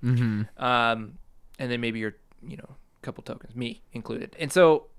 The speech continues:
Speaker 2: I ha-, I was a mute in high school. Like, I never talked.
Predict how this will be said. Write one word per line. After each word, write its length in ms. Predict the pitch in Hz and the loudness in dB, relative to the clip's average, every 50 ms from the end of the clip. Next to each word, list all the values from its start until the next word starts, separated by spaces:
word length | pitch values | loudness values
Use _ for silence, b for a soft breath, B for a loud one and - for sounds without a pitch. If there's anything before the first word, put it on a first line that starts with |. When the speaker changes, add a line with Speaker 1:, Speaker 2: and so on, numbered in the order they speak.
| - - | -2 4
Speaker 2:
I 640 | 151 147 160 175 185 185 180 180 180 175 170 143 - | 8 8 10 10 8 6 4 4 2 0 0 -2 -4
ha-, 320 | - 139 143 135 151 156 - - 165 | -4 -4 -4 -6 -6 -12 -16 -8 0
I 140 | 165 151 165 | 4 6 6
was 160 | 175 160 131 | 6 6 4
a 60 | 127 | 2
mute 420 | 117 117 123 127 127 - - - - - - - | -2 -2 -2 -2 -2 -4 -6 -16 -20 -14 -8 -6
in 380 | 127 117 113 110 110 107 104 - | -4 -4 -4 -6 -8 -10 -10 -10
high 120 | - 127 113 | -6 -6 -6
school. 240 | - - - 117 - - | -6 -8 -12 -14 -14 -8
Like, 120 | - - | -2 0
I 40 | 135 | 2
never 220 | 143 143 123 120 | 2 2 2 0
talked. 400 | - - - - - - - - | -2 -6 -6 -6 -8 -14 -20 -20